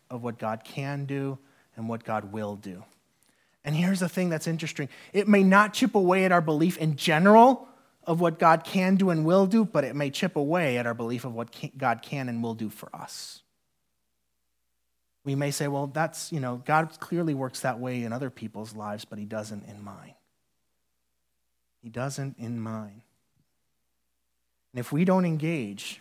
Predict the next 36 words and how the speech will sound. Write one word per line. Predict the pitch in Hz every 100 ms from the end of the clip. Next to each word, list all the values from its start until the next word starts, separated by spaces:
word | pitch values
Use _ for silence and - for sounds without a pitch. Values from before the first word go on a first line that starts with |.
| _ -
in | 143
order | 143 147
to | 147
address | 123 131 147 156 - - -
these | 117 107
things, | - 113 107
in | 147
order | 151 147
to | 135
process | - - 160 160 160 127 - -
them, | 113 110 - -
we | 143 185
may | 185 180
find | - 170 175 165
ourselves | 156 156 160 143 135 -
like | 131 135
Zechariah, | 127 131 135 120 104 101 98 - _ _ _ - - -
unable | 165 180 208 214 208
to | 170
give | 151 185 190
God | 180 175 175 156
our | 139 123
yes | 123 156 131 - - - - - _ _ -
when | 131
he | 127
does | 127 117 107
respond, | 101 - 104 95 113 - _ _ _ _ _ _ _ _ _
when | 131
he | 127
invites | 127 135 156 165
us | 165 -
to | 147
take | - 135 135 -
the | 131
next | 123 120 -
step. | - 120 98 -